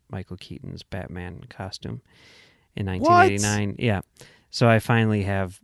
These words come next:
Speaker 2: I know exactly what those look like. I can picture them in my eye.
Speaker 1: <laughs>
Speaker 2: In my, my mind's eye.
Speaker 1: Yep.
Speaker 2: Nice.
Speaker 1: Yep. So I've, I've got Batman's shoes now, finally. But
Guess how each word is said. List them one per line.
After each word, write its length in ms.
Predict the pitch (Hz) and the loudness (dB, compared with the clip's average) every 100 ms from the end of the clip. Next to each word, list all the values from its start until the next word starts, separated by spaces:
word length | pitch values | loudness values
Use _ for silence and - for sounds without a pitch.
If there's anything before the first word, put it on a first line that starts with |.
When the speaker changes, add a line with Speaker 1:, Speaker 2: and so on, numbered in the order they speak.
| _ | _
Speaker 2:
I 140 | 120 | -4
know 140 | 135 151 | 0 2
exactly 380 | 131 151 147 151 | 2 0 0 0
what 120 | 139 | 0
those 200 | 135 110 | 0 0
look 200 | 143 - | -2 -4
like. 160 | 87 | -8
I 40 | 90 | -6
can 140 | 104 | -6
picture 300 | 90 113 127 | -4 -4 -2
them 100 | 107 | 0
in 120 | 117 110 | 2 2
my 180 | 113 | 0
eye. 240 | 117 95 - | -2 -4 -4
Speaker 1:
<laughs> 140 | 120 _ _ _ - | -6 _ _ _ -8
Speaker 2:
In 80 | 113 | -4
my, 100 | 110 | -2
my 180 | 104 107 | 0 0
mind's 320 | 113 117 113 | -2 -2 -4
eye. 140 | 117 | -2
Speaker 1:
Yep. 260 | 110 98 120 | 0 0 0
Speaker 2:
Nice. 280 | 127 95 120 | -6 -6 -4
Speaker 1:
Yep. 540 | 101 101 - - 120 | -4 -6 -10 -16 -10
So 220 | - 113 | -6 -2
I've, 200 | 104 101 | -2 -2
I've 140 | 101 95 | -4 -4
got 320 | 104 95 - | -2 -4 -6
Batman's 480 | 87 80 87 82 82 | -10 -8 -10 -12 -12
shoes 380 | - 82 80 | -14 -14 -14
now, 240 | 82 80 80 | -14 -16 -16
finally. 480 | - 82 82 80 80 | -16 -14 -14 -14 -14
But 160 | - 85 | -14 -14